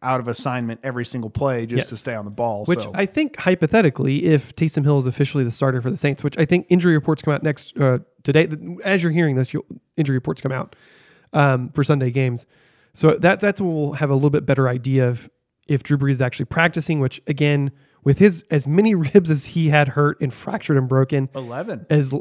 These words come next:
Speaker 2: as well as his c-, collapsed lung, I could not see him coming back in three,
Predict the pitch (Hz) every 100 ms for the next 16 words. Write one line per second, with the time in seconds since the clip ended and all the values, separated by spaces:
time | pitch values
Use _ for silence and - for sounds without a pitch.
0 | - 165 139 135 165 175 151 139 135 -
1 | - - 127 - 143 147 - 139 135 143
2 | - _ _ 180 190 170 165 151 151 139
3 | 127 135 127 127 - 135 - 135